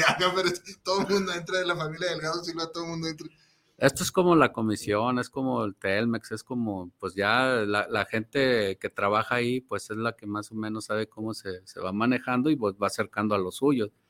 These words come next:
Speaker 2: Se va haciendo a, a, a la larga una empresa familiar, ¿sí? Y, pues, ya cuando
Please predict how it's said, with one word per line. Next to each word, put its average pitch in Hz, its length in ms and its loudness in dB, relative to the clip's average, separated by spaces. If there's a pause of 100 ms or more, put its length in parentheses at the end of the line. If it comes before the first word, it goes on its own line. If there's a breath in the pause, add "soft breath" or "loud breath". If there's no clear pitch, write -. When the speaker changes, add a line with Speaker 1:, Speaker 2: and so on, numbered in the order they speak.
(360)
Speaker 2:
Se - 160 0
va 101 120 6
haciendo 120 340 6
a, 95 380 4
a, 95 120 -4
a 101 100 -4
la 95 140 4
larga 107 300 2
una 113 100 4
empresa 110 380 0
familiar, 98 580 -2 (600)
¿sí? 113 320 0 (360)
Y, 98 120 -6
pues, 90 240 -4
ya 90 120 2
cuando 98 720 2